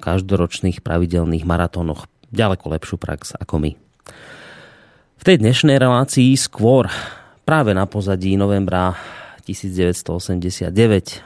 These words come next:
a teda, eh, dvadsiateho šiesteho výročia tejto udalosti, som si povedal, že pre nás bude asi ďaleko zaujímavejšie zamerať s-, zamerať náš pohľad na pár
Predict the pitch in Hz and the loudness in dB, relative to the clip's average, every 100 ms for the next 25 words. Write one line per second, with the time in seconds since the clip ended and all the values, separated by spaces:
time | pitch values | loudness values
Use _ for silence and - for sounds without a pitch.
0 | - 98 92 87 85 - - _ _ _ | -16 -12 -8 -6 -6 -8 -20 _ _ _
1 | - 127 - - - 98 101 - 95 95 | -10 -8 -8 -10 -8 -2 -2 -2 -6 -6
2 | 90 - 95 - 90 107 117 92 90 85 | -6 -4 -6 -4 0 4 4 2 -4 -8
3 | 87 73 98 98 87 92 - 165 - _ | -10 -8 -2 -2 -2 -4 0 0 0 _
4 | - - - - - _ - - 185 139 | -20 -20 -20 -20 -20 _ -6 -4 -2 -2
5 | - 117 127 123 117 110 110 101 _ _ | 2 2 4 4 2 2 0 -2 _ _
6 | _ _ _ - 127 147 110 117 110 107 | _ _ _ -4 0 2 0 2 0 0
7 | - 92 - 90 110 98 87 82 104 110 | -4 -8 -4 -4 -4 -6 -4 -2 0 0
8 | 110 113 - 95 95 98 92 95 - - | 0 0 -2 -2 2 2 2 0 -4 -10
9 | - - - 101 117 131 107 107 - - | -10 -14 -6 0 4 4 2 0 0 0
10 | 98 104 92 95 - - _ _ _ - | 2 2 2 0 -8 -18 _ _ _ -2
11 | 90 90 - 101 98 98 92 | -2 -2 0 2 2 0 -2